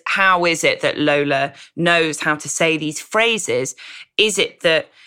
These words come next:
this is in our D N A as women, that we have always been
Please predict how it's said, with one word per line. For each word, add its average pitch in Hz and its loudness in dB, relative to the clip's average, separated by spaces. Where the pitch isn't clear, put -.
this 170 -2
is 170 -4
in 175 2
our 160 2
D 160 0
N 151 0
A 156 2
as - -8
women, 151 -2
that - -2
we 151 -2
have 143 -4
always 147 0
been 143 -4